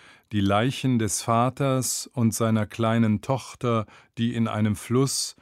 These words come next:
an der U-S-mexikanischen Grenze ertrunken waren, sind in ihre Heimat gebracht worden. Eine Woche nach ihrem Tod erreichten sie auf dem Landweg El Salvador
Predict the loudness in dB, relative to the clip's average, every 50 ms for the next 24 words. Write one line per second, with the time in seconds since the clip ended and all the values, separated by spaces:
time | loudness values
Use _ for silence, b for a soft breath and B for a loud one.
0 | b b b b -2 0 2 2 4 4 2 2 2 2 0 -2 -4 _ -2 -2
1 | 0 0 0 0 0 0 -2 -4 -2 0 0 0 -2 -2 -4 -6 -6 -4 -2 -2
2 | 0 2 2 2 2 0 0 0 0 0 0 0 0 2 4 4 4 4 4 2
3 | -2 -2 -2 0 0 0 -2 -4 -6 -6 -2 -2 -2 0 0 2 2 2 2 0
4 | 0 -2 -2 -2 0 0 0 2 2 2 2 0 0 0 0 0 0 -2 b b
5 | b b b b b b -6 0 2 4 4 4 2 0 -2 -4 0 2 4 4
6 | 2 2 0 0 0 2 0 0 0 0 -2 0 0 2 4 4 4 4 2 0
7 | -2 -4 -8 -10 -8 -6 -4 -2 0 -2 -2 -2 -4 -10 -14 -8 -4 -2 -2 -2
8 | -2 -4 -6 -6 -8 -10 _ _ _ _ _ _ B B B B B B B B
9 | B B -2 0 4 4 4 4 4 2 0 -2 0 0 0 2 2 2 2 2
10 | 2 2 0 -2 -4 -10 -12 -6 -2 0 0 2 2 0 0 0 0 0 2 2
11 | 4 2 2 0 -4 -8 -16 B B B B B B -2 -2 0 2 2 0 0
12 | 0 -2 -4 -2 0 2 2 2 2 0 0 2 2 0 0 -2 -2 -2 -2 -2
13 | -2 -2 0 2 4 6 6 6 4 4 4 4 2 2 0 -4 -6 -2 0 0
14 | 0 0 0 -2 -6 -8 -6 -4 -2 -2 -2 -2 -4 -4 -2 -2 0 0 0 -2
15 | -2 0 2 2 4 4 4 2 0 -2